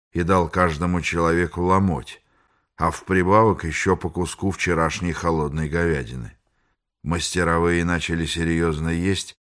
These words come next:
принимая в себя пищу как должное,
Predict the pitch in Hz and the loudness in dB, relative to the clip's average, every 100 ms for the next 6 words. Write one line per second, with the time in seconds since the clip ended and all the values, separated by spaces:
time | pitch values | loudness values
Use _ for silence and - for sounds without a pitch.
0 | _ - 90 87 90 87 82 80 - 85 | _ -4 0 2 2 2 2 0 -2 -2
1 | 82 80 - 92 - 80 - 85 80 78 | 0 0 -2 -4 -4 -6 -2 -2 -2 0
2 | 85 71 65 69 67 60 | 0 -2 -8 -10 -10 -10